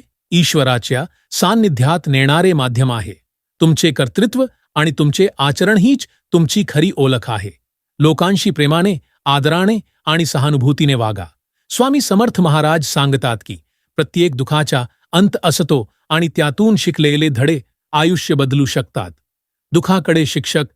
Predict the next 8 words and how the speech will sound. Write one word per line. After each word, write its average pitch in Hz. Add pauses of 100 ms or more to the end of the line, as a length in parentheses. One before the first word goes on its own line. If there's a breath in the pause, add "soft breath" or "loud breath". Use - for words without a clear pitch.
(260)
म्हणून 151
पहा. 113 (580)
घाईगडबडीत 185
घेतलेले 147
निर्णय 139 (320)
चुकीचे 175
ठरू 131
शकतात. 104